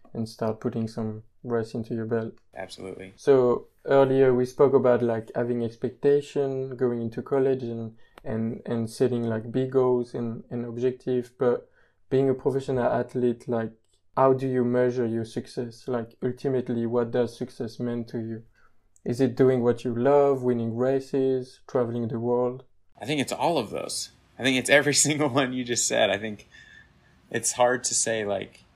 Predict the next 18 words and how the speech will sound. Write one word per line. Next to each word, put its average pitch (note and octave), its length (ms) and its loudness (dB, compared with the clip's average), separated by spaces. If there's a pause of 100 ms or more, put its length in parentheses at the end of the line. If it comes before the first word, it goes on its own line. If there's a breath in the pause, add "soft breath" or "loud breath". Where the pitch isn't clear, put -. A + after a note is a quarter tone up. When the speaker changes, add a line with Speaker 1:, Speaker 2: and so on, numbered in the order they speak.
(100)
Speaker 2:
"No, G2+ 220 2
it's F2+ 160 -6
not G2+ 180 0
about F2+ 260 -2
winning F#2 260 -10
races." F#2 420 -4
I F2+ 60 -10
think F#2+ 260 -12
that F#2 140 -2
would F2+ 140 -6
be F2+ 340 -12 (1000)
pretty G#2+ 160 -4
short-sighted F#2+ 720 -4
because F#2 240 -10
I F2+ 80 -10
think F#2 180 -14
everyone F#2 400 -4
knows, F#2+ 340 -4